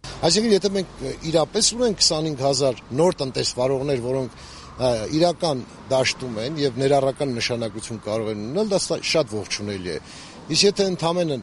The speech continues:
վերաբաշխման արդյունքում կառուցվածքային փոփոխություն, սա այլ իրողություն է։ Նույնպես դրական իրողություն է, բայց այլ իրողություն է։ Մեծ հաշվով, երբ որ նայում եմ ես, ասենք, ապրանքային շուկաները, չեմ տեսնում նոր խաղացողների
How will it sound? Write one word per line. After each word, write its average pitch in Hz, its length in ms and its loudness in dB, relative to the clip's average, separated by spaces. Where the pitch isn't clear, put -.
վերաբաշխման 131 680 0
արդյունքում 123 480 -8
կառուցվածքային 117 640 -6
փոփոխություն, 170 540 -2
սա 180 180 2
այլ 131 220 2
իրողություն 82 520 -10
է։ 64 80 -16
Նույնպես 180 320 2
դրական 113 400 -2
իրողություն 92 400 -10
է, 104 100 -12
բայց 156 240 -4
այլ 117 160 -4
իրողություն 78 540 -12
է։ - 20 -18
Մեծ 208 160 2
հաշվով, 175 400 0
երբ 139 240 -2
որ 135 160 -4
նայում 139 320 0
եմ 113 160 -6
ես, 107 120 -6
ասենք, 107 260 -8
ապրանքային 120 500 -4
շուկաները, 117 640 -4
չեմ 202 240 0
տեսնում 123 340 -2
նոր 147 180 4
խաղացողների 127 840 2